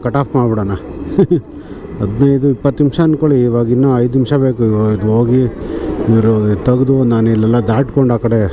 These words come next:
ಇನ್ನು ರೋಡ್ ಜಾಯಿನ್ ಆಗೋಷ್ಟೊತ್ತಿಗೆ ಬೇಕು ಇನ್ನೊಂದು ಐದು ಹತ್ತು ನಿಮಿಷ. ಈಗ ಸ್ವಲ್ಪ mostly ನನ್ಗೆ ಗೊತ್ತಿರೋಂಗೆ ರೋಡ್ ಚೆನ್ನಾಗಿರ್ಬೋದು ಇದಾದ್ಮೇಲಿಂದ. ನೋಡೋಣ, ಚೆನ್ನಾಗಿದ್ರೆ ಸ್ವಲ್ಪ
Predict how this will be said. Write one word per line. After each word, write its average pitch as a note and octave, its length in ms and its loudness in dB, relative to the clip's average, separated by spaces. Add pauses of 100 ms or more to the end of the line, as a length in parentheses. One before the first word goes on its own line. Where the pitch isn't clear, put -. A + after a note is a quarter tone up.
(840)
ಇನ್ನು A#2+ 340 2
ರೋಡ್ B2+ 220 0
ಜಾಯಿನ್ C3 260 2
ಆಗೋಷ್ಟೊತ್ತಿಗೆ A#2+ 840 -2
ಬೇಕು B2 280 0
ಇನ್ನೊಂದು G#2 300 2
ಐದು G#2+ 100 0
ಹತ್ತು G#2+ 200 0
ನಿಮಿಷ. G2+ 140 0 (2750)
ಈಗ G3 80 0 (1300)
ಸ್ವಲ್ಪ E3+ 280 2 (920)
mostly G#3 400 0
ನನ್ಗೆ F3+ 220 0
ಗೊತ್ತಿರೋಂಗೆ G3+ 520 0
ರೋಡ್ F#3 160 -2 (100)
ಚೆನ್ನಾಗಿರ್ಬೋದು F#3+ 580 0 (140)
ಇದಾದ್ಮೇಲಿಂದ. D#3+ 760 0 (680)
ನೋಡೋಣ, G3 260 2 (280)
ಚೆನ್ನಾಗಿದ್ರೆ G3+ 560 0
ಸ್ವಲ್ಪ F3 180 -2